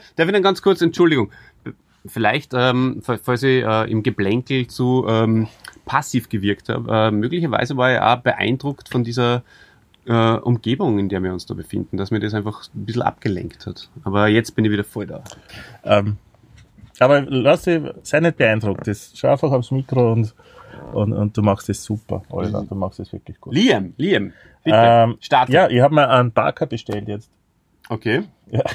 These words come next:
Speaker 2: <laughs> weil ich mir so viele Liam-Videos angeschaut habe und der halt einfach wirklich sehr oft und fast immer eigentlich einen Parker trägt. Und dachte, eigentlich cool, möchte ich auch wieder. Habe ich schon in den neunzigern gemacht,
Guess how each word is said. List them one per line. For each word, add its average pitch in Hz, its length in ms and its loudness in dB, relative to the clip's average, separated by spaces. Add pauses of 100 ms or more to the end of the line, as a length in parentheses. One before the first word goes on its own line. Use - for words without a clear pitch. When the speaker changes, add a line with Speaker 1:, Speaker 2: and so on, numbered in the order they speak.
(140)
Speaker 2:
<laughs> - 260 -20
weil 147 140 4 (100)
ich 170 120 0 (320)
mir 165 180 4
so 170 160 0
viele 165 180 0
Liam-Videos 131 640 0
angeschaut 120 360 0
habe 127 220 2
und 123 120 -4
der 123 140 2
halt 123 180 0
einfach 117 300 0
wirklich 123 280 -6
sehr 113 240 0
oft 113 240 -6
und 117 120 -6 (240)
fast - 240 -10
immer 117 220 -2
eigentlich 107 280 0
einen 107 100 -4
Parker - 340 -4
trägt. - 280 -6
Und 110 100 -4
dachte, - 220 -4
eigentlich - 360 -8
cool, 120 160 -4
möchte 107 300 -2
ich 104 60 6
auch 104 80 4
wieder. 107 200 0 (420)
Habe 127 140 2
ich 131 60 0
schon 147 120 2
in 135 120 0
den 127 120 0
neunzigern 139 520 -2
gemacht, 127 640 0